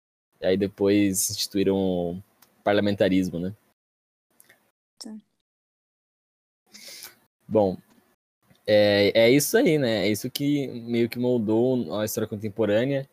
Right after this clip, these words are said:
Speaker 1: O Hobsbawm fala disso, né? Que a Ingla-, a,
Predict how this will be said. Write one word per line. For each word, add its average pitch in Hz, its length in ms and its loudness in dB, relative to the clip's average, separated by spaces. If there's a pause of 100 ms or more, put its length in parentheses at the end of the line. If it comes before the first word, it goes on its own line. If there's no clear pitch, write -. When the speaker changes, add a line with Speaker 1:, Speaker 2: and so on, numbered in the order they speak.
(640)
Speaker 1:
O 104 320 -4
Hobsbawm 107 540 0
fala 113 320 2
disso, 117 360 -2
né? 113 140 -2
Que 104 560 -4 (320)
a - 240 -8
Ingla-, 110 260 0
a, 95 400 0